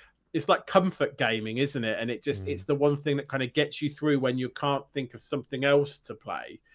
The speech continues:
Speaker 1: Like, I can't face starting something new. You kinda go to something that's
Speaker 2: But it,
Speaker 1: old
Speaker 2: but
Speaker 1: and
Speaker 2: even
Speaker 1: familiar.
Speaker 2: your phone, like, I've got Spon-, <laughs> SpongeBob Solitaire on my phone.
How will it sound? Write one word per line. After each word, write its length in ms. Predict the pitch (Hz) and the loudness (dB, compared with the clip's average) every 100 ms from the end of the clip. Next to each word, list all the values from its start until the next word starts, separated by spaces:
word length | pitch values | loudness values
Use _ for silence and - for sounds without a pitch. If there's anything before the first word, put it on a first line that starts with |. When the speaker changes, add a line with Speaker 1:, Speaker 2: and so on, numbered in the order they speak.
| _ - - | _ -20 -4
Speaker 1:
Like, 300 | 120 117 - | 0 0 0
I 80 | 120 | -6
can't 320 | - 139 139 - _ _ _ | 2 2 2 -6 _ _ _
face 420 | - 135 123 - | 0 2 2 -2
starting 440 | - 135 127 120 | 2 6 6 2
something 460 | - 127 - 113 117 | -4 -6 -6 -6 -2
new. 120 | 123 110 | 0 0
You 160 | 104 101 | 0 -4
kinda 220 | - 113 | -8 -8
go 260 | 107 127 117 | 0 2 2
to 140 | 113 | -4
something 420 | - 120 107 117 110 | -8 -8 -6 -8 -8
that's 260 | 107 - - - - - | -8 -12 -18 -20 -20 -4
Speaker 2:
But 140 | - 143 | 6 10
it, 40 | |
Speaker 1:
old 180 | 143 139 | 10 8
Speaker 2:
but 80 | - | 2
Speaker 1:
and 100 | 269 | 0
Speaker 2:
even 140 | 262 - | 2 4
Speaker 1:
familiar. 180 | 135 | 4
Speaker 2:
your 120 | 113 95 | 4 4
phone, 460 | 151 123 92 87 - | 6 6 0 -6 0
like, 220 | 123 120 | 2 2
I've 180 | 160 175 | 2 0
got 240 | 127 - | -2 -6
Spon-, 420 | - - - 123 123 - | -8 -4 2 2 0 -8
<laughs> 160 | - 139 | -10 -10
SpongeBob 680 | - - 139 139 - 135 | -6 2 2 2 0 0
Solitaire 640 | - - 123 107 123 120 110 | 0 -2 -2 -2 0 0 0
on 80 | |
my 140 | 98 92 | -2 -4
phone. 400 | - 92 90 90 | -2 -2 -2 -6